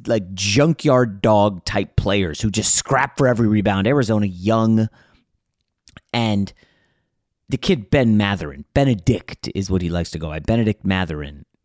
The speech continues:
Uh, I think he's number zero for Arizona, Pac-twelve player of the year. He's gonna be a top five pick. I think I said on this podcast he reminds me of Victor Oladipo,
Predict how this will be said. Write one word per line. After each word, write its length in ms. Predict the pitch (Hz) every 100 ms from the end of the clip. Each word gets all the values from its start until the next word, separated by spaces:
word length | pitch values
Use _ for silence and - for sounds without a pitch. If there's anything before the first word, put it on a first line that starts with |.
| 139 110
Uh, 200 | 73 78
I 100 | 76
think 120 | 120 139
he's 120 | 120
number 160 | 120
zero 320 | 104 98 107 101
for 140 | 92
Arizona, 400 | 95 92 92 90
Pac-twelve 420 | - 101 - 90
player 180 | - 92
of 60 | 82
the 60 |
year. 220 | 85 85 - -
He's 140 | - 131
gonna 100 | 170
be 80 |
a 40 | 127
top 200 | 123 -
five 180 | 87 -
pick. 220 | 73 -
I 120 | 113
think 160 | 123 170
I 60 |
said 220 | 147 147 113
on 220 | 120 120
this 160 | 120
podcast 500 | - 110 104 110 95
he 80 | -
reminds 320 | 95 92 92
me 80 | 92
of 80 | 90
Victor 320 | 85 101 -
Oladipo, 640 | 92 90 85 85 - 73